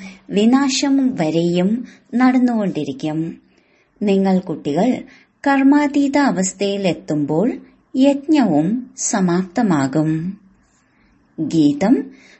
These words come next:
നിർബലരുമായി ബലവാന്റെ യുദ്ധം. ഓം ശാന്തി. ഇപ്പോൾ കുട്ടികൾക്കറിയാം, ഇതിനെ പാഠശാല എന്നും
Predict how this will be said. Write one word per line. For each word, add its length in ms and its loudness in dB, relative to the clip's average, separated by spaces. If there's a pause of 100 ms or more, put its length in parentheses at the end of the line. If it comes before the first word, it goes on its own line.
(100)
നിർബലരുമായി 1200 2 (280)
ബലവാന്റെ 800 0
യുദ്ധം. 640 -2 (840)
ഓം 320 4
ശാന്തി. 880 0 (840)
ഇപ്പോൾ 400 4
കുട്ടികൾക്കറിയാം, 1300 0 (360)
ഇതിനെ 400 2
പാഠശാല 800 0
എന്നും 560 2